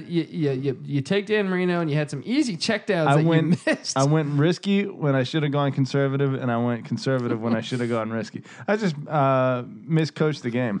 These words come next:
Speaker 1: Pat had a moment that kinda reminded me of, uh, the first movie,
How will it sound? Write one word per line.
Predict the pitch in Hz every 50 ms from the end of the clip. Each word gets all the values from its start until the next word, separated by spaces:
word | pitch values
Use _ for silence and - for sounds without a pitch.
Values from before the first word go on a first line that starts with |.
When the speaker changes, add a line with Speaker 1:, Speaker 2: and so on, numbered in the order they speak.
| - -
Speaker 1:
Pat | - 208 220 247 226
had | 220 233 220 196
a |
moment | 180 175 170 170 180 180 175 160 127 131
that | 147 135 -
kinda | - 180 180 175 170
reminded | 160 151 147 147 147 147 147 143 139
me | 143 139 139 139
of, | 127 127 120 127
uh, | 127 123 117 113 110 110 113 117 123 _ _ _ _ _ _ -
the | 139 139 131
first | - - 156 139 127 -
movie, | 143 139 131 127 127 123 117 107 - -